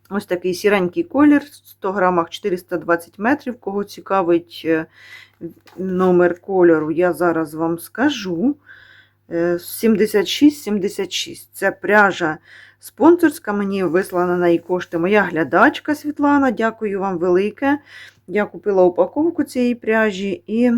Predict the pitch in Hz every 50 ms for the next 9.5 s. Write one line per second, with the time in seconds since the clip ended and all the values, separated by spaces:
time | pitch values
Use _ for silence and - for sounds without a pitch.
0 | 220 220 _ _ _ 175 165 160 196 202 196 170 139 131 156 139 - - _ _
1 | _ _ _ _ _ _ _ _ _ _ _ _ _ _ _ _ _ _ _ _
2 | _ _ _ _ _ _ _ _ _ _ - - - - - 202 - 175 180 175
3 | 175 175 175 - - - - 175 180 185 - - - - - - - 175 180 180
4 | - - - - - - _ - 180 - 185 - 180 190 - - - 202 - 208
5 | 208 185 180 190 175 180 165 156 170 - - 226 214 220 311 320 311 277 262 226
6 | 175 190 233 226 220 220 180 170 170 214 208 190 160 180 170 170 180 175 170 170
7 | 165 165 - - 214 208 202 - - - - 190 180 180 180 175 151 165 170 180
8 | 185 180 - 175 - - 185 180 175 175 175 175 175 175 175 170 170 165 170 165
9 | 175 175 156 147 - - 156 160 160